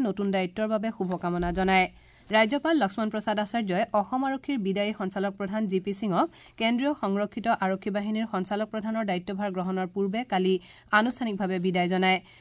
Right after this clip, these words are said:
শ্ৰী আচাৰ্যই সঞ্চালক প্ৰধানগৰাকীক নতুন দায়িত্ব নিৰ্বাহৰ পূৰ্বে অভিনন্দন জ্ঞাপন কৰে। ৰাজভৱনত কালি আয়োজিত অনুষ্ঠানত কেইবাগৰাকীও শীৰ্ষ বিষয়া উপস্থিত আছিল। বজালী জিলাৰ পাঠশালাত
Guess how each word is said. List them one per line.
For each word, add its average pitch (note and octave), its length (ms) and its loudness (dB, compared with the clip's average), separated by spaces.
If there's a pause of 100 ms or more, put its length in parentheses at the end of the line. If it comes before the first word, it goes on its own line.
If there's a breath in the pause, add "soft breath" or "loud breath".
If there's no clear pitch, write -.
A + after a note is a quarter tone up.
(120)
শ্ৰী A3+ 200 0
আচাৰ্যই A3+ 480 0
সঞ্চালক G#3 400 0
প্ৰধানগৰাকীক A3+ 540 -2 (140)
নতুন G3+ 280 -2
দায়িত্ব F#3 220 -2 (120)
নিৰ্বাহৰ F#3+ 420 0
পূৰ্বে F#3+ 240 0 (140)
অভিনন্দন F3+ 520 0
জ্ঞাপন F3+ 240 -2 (100)
কৰে। F#3+ 200 4 (440 loud breath)
ৰাজভৱনত G3 600 2
কালি G3+ 240 0
আয়োজিত A#3 220 -4 (140)
অনুষ্ঠানত F#3+ 420 -2 (100)
কেইবাগৰাকীও F#3+ 640 0
শীৰ্ষ G#3 200 -4 (140)
বিষয়া F3+ 280 -2 (100)
উপস্থিত F3+ 420 -8 (140)
আছিল। F#3 260 2 (2250 soft breath)
বজালী A3+ 460 6
জিলাৰ F4+ 320 6
পাঠশালাত B3+ 420 2